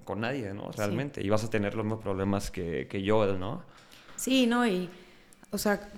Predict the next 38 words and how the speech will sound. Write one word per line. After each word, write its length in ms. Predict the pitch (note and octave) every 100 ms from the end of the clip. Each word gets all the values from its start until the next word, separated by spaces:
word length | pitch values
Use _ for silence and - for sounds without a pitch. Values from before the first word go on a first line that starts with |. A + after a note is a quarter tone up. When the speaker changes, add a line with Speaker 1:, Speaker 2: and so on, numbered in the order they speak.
| -
Speaker 2:
creo 160 | A#3+
que 100 | B3+
también 480 | C#4+ G#3 G#3 G#3+ A3
la 100 | G3+
percepción, 680 | F#3 E3+ E3+ - G3 G#3 E4 - -
que 80 | F#3
es 180 | F3
lo 120 | G3 F3+
que 80 | E3
tú 80 |
dices, 160 | F#3+ E3+
la 120 | E3
percepción 420 | F3+ F3 F3 G#3+ A3
que 80 |
él 60 | A#3
tiene 220 | A#3 A3
de 40 | G3
él 60 |
mismo, 420 | F3 F3 F#3 A3 - - - - -
porque 200 | G3 B3+
ella 60 |
le 80 | A#3+
dice, 340 | A3+ A3+ - -
"Escribes 480 | - A#3+ C#4+ D#4+ D#4+
en 120 | C4+ A3+
tu 100 | G#3+
diario, 320 | C4 C#4+ G3+
escribes 320 | F#3 B3+ C4+
todo 140 | -
el 80 | C4+
tiempo, 340 | C#4+ D4+ C4+ -
¿cómo 180 | C4
que 120 | C#4 A#3+
no 100 | A#3
sabes 240 | A#3+ A3
de 80 | F3
qué 80 | F#3+
hablar?". 340 | F#3+ A#3 F#3